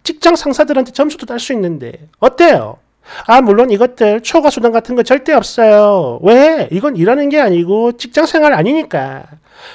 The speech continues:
직원 데려다가 주말에 일 시키고 그럴 분들 아니잖아요? 회사 근처 고급 숙소도 주는데 어때? 얼마나 좋아?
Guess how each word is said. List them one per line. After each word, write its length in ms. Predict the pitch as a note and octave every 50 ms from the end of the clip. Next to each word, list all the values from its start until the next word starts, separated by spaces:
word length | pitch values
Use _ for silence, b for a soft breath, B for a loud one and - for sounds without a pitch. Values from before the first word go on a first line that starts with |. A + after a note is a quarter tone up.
| B B B
직원 400 | - D4+ E4 D#4 E4 E4 E4 D#4
데려다가 540 | D4+ C4 B3 B3 A#3+ A#3+ G#3+ G3+ F#3+ G3 G3
주말에 360 | - D4 D4+ C#4+ B3+ B3 A3+
일 120 | F3 E3 -
시키고 320 | - C4+ - C4+ A3+ G#3+
그럴 220 | - C4 C#4 D4+
분들 240 | D4+ C4+ C4+ C#4+ C#4+
아니잖아요? 640 | B3+ G3 G3 A3+ C4+ C#4 C#4+ C#4 C4+ D#4 F#4 A4+ - _ _ _ _ _ - - _ _ _ _ - - - b b b b b b b b b b b b b b -
회사 240 | C#4+ C#4 - E4 E4+
근처 400 | E4 B3+ B3+ B3 - - C4+ C4+
고급 320 | C4+ - C#4+ D#4+ D#4+ D4+
숙소도 340 | - - C#4+ - D4 A3+ A#3+ G3
주는데 340 | A3+ A3 A3 G3 E3 C3
어때? 480 | B2+ F3 F#3+ - - A#3+ F#3 C#3+ C#3 C3+
얼마나 360 | A2+ C3 G3+ C4+ D#4+ D#4+ E4 E4
좋아? 320 | - G3+ B2+ A2 A#2